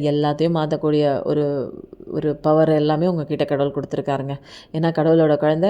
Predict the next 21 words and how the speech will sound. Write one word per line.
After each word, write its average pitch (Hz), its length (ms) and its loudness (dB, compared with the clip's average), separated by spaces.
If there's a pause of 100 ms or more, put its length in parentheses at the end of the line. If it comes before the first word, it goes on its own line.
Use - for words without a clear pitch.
கடவுள் 151 300 0
வந்து 151 200 -2
உங்க, 151 300 -4
உங்களை 170 400 2
ஒரு 165 220 4
கை 175 180 2
பிடிச்சிட்டு 190 360 2
தாங்க 170 200 0
இருக்காங்க. 143 320 -4
இந்த 139 140 -4
பூமியில 165 380 0
நீங்க 151 180 -4
வாழ்றதுக்கு 151 380 -2
உங்க, 170 260 -6 (120)
உங்களை 180 280 2
ஒரு 165 120 2
கை 180 180 0
பிடிச்சிருக்காங்க. 175 560 -4 (440)
அதனால 170 360 2
இந்த 190 160 4
பூமியில 175 600 2